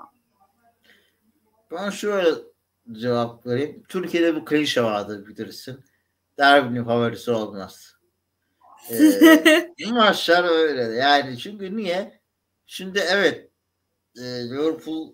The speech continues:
Speaker 1: eski formunda değil ama şimdi Liverpool eski maçları unutmuyor.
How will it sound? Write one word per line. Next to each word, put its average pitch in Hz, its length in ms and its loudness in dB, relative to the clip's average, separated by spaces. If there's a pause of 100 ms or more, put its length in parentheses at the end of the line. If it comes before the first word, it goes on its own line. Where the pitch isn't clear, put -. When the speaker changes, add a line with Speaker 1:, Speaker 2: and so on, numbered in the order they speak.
Speaker 1:
eski 131 300 -10
formunda 135 500 -10
değil 127 240 -4
ama 143 440 -6 (1000)
şimdi 135 260 -16
Liverpool 165 680 -6 (460)
eski - 320 -10
maçları 156 480 -4
unutmuyor. 104 480 -14